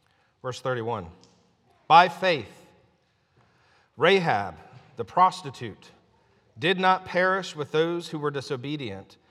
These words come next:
because she had given a friendly welcome to the spies." Let's pray. Father, we're going to see some hard things in your word this morning.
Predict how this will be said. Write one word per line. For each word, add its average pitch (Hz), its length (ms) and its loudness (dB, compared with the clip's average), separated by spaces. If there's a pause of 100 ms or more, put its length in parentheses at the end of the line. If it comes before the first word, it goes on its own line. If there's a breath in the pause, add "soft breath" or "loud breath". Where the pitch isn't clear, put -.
(240 soft breath)
because 135 500 -4
she - 180 -8
had 123 160 -6
given 160 320 -4
a 123 100 -8
friendly 160 400 -6
welcome 127 560 -4 (640 soft breath)
to 127 100 -12
the 101 80 -12
spies." 90 600 -6 (1120 soft breath)
Let's - 180 -20
pray. 101 200 -10 (1700 soft breath)
Father, 147 340 8 (2500)
we're 170 160 0
going 170 460 -4
to 127 120 -14
see 160 320 -12
some 131 220 -12
hard 165 400 -4
things 117 580 -8
in 113 80 -14
your 107 80 -12
word 101 220 -12
this 90 160 -18
morning. 95 240 -14